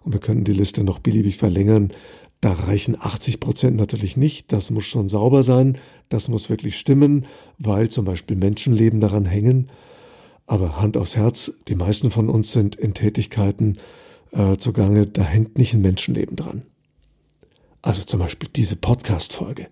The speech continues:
Die soll gut werden, aber die muss nicht perfekt werden. Also reicht wahrscheinlich ein Fünftel des Aufwands,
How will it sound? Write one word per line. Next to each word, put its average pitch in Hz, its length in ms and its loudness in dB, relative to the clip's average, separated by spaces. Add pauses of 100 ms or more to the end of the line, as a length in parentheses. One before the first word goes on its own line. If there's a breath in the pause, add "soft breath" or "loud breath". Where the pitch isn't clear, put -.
(480 loud breath)
Die 127 80 0
soll 110 220 4
gut 127 260 4
werden, 139 300 6
aber 98 160 0
die 98 80 2
muss 107 200 2
nicht - 180 -2
perfekt 104 420 -4
werden. 143 260 -8 (1120 soft breath)
Also 110 500 -2 (380 soft breath)
reicht 104 400 -2
wahrscheinlich 104 380 -2
ein 95 100 -2
Fünftel 175 460 2
des 139 160 0
Aufwands, 135 500 0